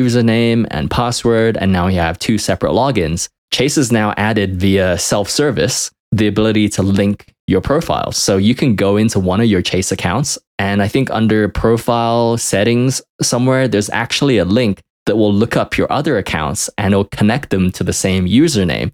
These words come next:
which is pretty cool because now all of my Chase business accounts and my personal accounts all show up in one place.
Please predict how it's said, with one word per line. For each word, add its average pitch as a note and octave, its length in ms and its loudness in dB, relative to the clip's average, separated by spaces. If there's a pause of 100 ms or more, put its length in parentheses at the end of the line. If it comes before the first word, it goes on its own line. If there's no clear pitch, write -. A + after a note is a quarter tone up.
(220)
which A2+ 160 0
is B2 80 -2
pretty D#3+ 220 0
cool B2 240 2
because F#2 260 -2
now G#2 200 0
all A2+ 280 0
of A2 40 2
my G2 140 2
Chase F#2+ 340 -2
business B2+ 300 0
accounts A#2+ 480 -2
and F#2 80 0
my D2 80 -2
personal A2 360 -2
accounts G2+ 340 -2
all G#2 240 0
show G#2 200 0
up G2 120 -2
in F#2 100 0
one E2+ 160 0
place. A#2+ 440 -2